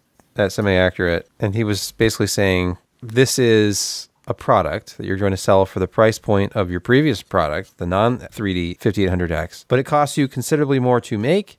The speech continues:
So how does this product make sense at this price point?" It doesn't. My theory about this from the beginning was that it was there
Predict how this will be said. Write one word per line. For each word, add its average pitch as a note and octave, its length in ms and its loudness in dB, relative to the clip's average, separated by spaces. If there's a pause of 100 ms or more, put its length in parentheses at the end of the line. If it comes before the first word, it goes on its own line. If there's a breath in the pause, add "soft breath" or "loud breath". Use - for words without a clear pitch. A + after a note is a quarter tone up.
So C#3 180 0
how D3 140 2
does D#3+ 140 2
this D#3+ 160 -2
product C3+ 400 0
make A#2 180 -2
sense - 640 -4 (140)
at A2+ 100 0
this A2+ 160 -2
price A#2 260 0
point?" D#2+ 280 -8 (180)
It A2+ 160 0
doesn't. A2 560 -2 (120)
My E3+ 180 2
theory E3 340 0
about C3+ 220 2
this B2+ 160 -4
from - 240 -4
the G#2 40 0
beginning G#2+ 320 0
was G2 120 0
that G2 100 0
it G2 100 -2
was F#2+ 120 -8
there G2 480 0